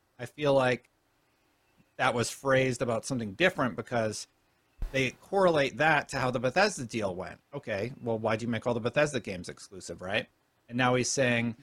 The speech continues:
um, you know, Call of Duty will remain multi-platform, but what about Bethesda?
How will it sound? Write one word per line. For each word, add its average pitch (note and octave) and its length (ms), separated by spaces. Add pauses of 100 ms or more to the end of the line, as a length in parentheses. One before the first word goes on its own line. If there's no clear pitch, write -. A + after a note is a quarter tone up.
(420)
um, A2+ 440 (600)
you A#2 80
know, A2 180 (380)
Call C#3 180
of A#2 60
Duty A#2+ 160
will A#2 160
remain A2+ 240
multi-platform, A2 800
but G#2+ 200 (120)
what A#2 200
about G2+ 280
Bethesda? G2+ 580